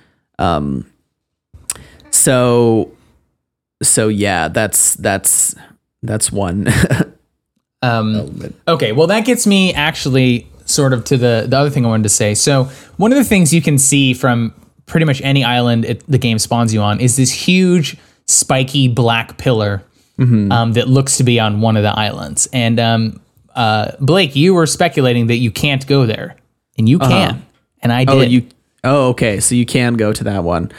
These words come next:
Speaker 1: I just,
Speaker 2: So it,
Speaker 1: I just
Speaker 2: it's the
Speaker 1: tried
Speaker 2: last,
Speaker 1: a few of
Speaker 2: it's
Speaker 1: the
Speaker 2: the
Speaker 1: other
Speaker 2: last one
Speaker 1: islands.
Speaker 2: on the
Speaker 1: It's
Speaker 2: subway.
Speaker 1: Oh, it is? Okay.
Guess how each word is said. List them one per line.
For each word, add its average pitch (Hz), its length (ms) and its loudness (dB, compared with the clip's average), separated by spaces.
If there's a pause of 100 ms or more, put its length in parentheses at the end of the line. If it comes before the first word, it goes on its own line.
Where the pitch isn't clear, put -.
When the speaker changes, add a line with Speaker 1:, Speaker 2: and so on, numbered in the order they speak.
(160)
Speaker 1:
I 151 200 0
just, 175 120 4
Speaker 2:
So 160 140 2
it, 151 100 -2
Speaker 1:
I 139 80 4
just 170 180 2
Speaker 2:
it's 196 120 0
the - 20 -2
Speaker 1:
tried 156 240 4
Speaker 2:
last, 147 240 2
Speaker 1:
a - 20 2
few 151 120 6
of 139 60 4
Speaker 2:
it's 127 100 0
Speaker 1:
the 131 60 4
Speaker 2:
the 120 40 4
Speaker 1:
other 151 240 2
Speaker 2:
last 117 240 2
one 147 120 2
Speaker 1:
islands. 131 300 0 (140)
Speaker 2:
on 127 160 0
the 120 80 -2
Speaker 1:
It's 123 120 0
Speaker 2:
subway. 117 360 -6 (280)
Speaker 1:
Oh, 127 180 2
it 113 100 2
is? 117 260 2
Okay. 80 440 -4